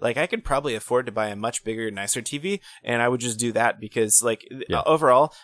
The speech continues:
Speaker 1: like, unless you have, like, an Alamo Drafthouse near you, the theater experience kinda fucking sucks. Like,
Speaker 2: Yeah.
Speaker 1: you go wait in line, stand in line at the movie. You, uh, generally have to listen to some asshole talking or texting through half of the movie.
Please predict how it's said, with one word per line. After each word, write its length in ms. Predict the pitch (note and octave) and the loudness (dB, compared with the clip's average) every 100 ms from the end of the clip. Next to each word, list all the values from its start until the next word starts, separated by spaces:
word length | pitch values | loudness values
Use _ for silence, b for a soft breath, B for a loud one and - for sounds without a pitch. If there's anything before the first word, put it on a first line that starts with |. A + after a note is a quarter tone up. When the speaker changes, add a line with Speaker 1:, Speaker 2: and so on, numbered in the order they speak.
| - | -4
Speaker 1:
like, 200 | B2+ - | -4 -4
unless 400 | C3 C3 D3 D#3 | -6 0 2 2
you 80 | F3 | 0
have, 280 | D#3+ D3+ C3+ | 0 0 2
like, 200 | C3 B2 | -2 -2
an 80 | G#2+ | -2
Alamo 260 | A#2+ B2+ | -2 -2
Drafthouse 480 | A2+ A2 - C3+ C3 | -2 -2 0 0 0
near 160 | C3+ C3+ | -2 -4
you, 220 | D3 D3 B - | -2 -4 B -12
the 80 | |
theater 320 | B2+ A3 D#4+ A#2 | -6 -2 0 0
experience 420 | - A#2+ A#2 G2 | -2 -2 -2 -4
kinda 340 | - - C#3+ | -8 -6 -4
fucking 320 | A2 G#2 F#2+ F#2+ | -2 -2 -2 -2
sucks. 500 | - G2 - - - | 0 0 0 -4 -4
Like, 180 | - B2+ | -2 0
Speaker 2:
Yeah. 200 | G#3 B3+ - - | 2 0 -4 -10
Speaker 1:
you 120 | A#2+ | -2
go 240 | C#3+ C3 | 2 2
wait 380 | G#2+ G2+ B2 F3+ | 0 -2 0 0
in 80 | G#3+ | 0
line, 380 | F#3 F3+ E3+ E3 | 0 0 0 0
stand 360 | - B2 D3 | 0 0 -4
in 200 | B2 C3+ | -6 -6
line 200 | C#3 C3+ | -4 -4
at 60 | C3+ | -6
the 80 | B2+ | -8
movie. 420 | A2+ G#2+ G#2+ A2 B _ | -8 -6 -8 -10 B _
You, 460 | A#2 A#2+ B2+ A#2 - | -10 -8 -6 -6 -4
uh, 300 | A#2 A#2 G#2 | -2 -2 -4
generally 340 | A2 C#3+ F3+ | -6 -6 -6
have 140 | D#3+ D#3+ | -8 -8
to 80 | C#3 | -6
listen 220 | C3 C3+ | -6 -2
to 60 | |
some 220 | A#2+ C#3 C3+ | 0 0 0
asshole 540 | A#2+ C3 C#3 B2 A#2+ | 0 2 2 2 2
talking 500 | - A#2 A#2+ B2+ B2 | 0 -2 -2 -6 -8
or 140 | G#2+ A#2 | -8 -4
texting 400 | A#2+ - B2 A2 | -4 -6 -10 -6
through 160 | A2+ | -6
half 260 | A2+ G#2+ A2+ | 0 0 0
of 60 | |
the 60 | A2+ | -8
movie. 400 | G#2+ G#2 G#2+ A2 | -10 -8 -8 -10